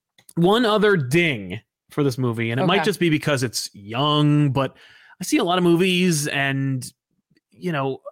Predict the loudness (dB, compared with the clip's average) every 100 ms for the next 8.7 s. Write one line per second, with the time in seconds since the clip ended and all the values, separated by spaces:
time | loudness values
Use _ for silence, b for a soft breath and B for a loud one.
0 | -14 -10 -10 -10 -8 -8 -8 -10 -14 -12
1 | -2 2 4 2 0 -2 -2 -2 -2 -2
2 | 0 2 2 0 0 2 4 6 6 4
3 | 2 -4 _ _ _ _ _ _ _ _
4 | _ -6 0 2 4 2 2 0 2 2
5 | 4 4 2 0 -2 -2 2 2 0 -2
6 | -2 -2 -2 -2 -2 -6 -6 -4 -4 -2
7 | 0 0 0 -2 0 -2 -4 -16 -8 -2
8 | -2 -2 -6 -4 -4 -6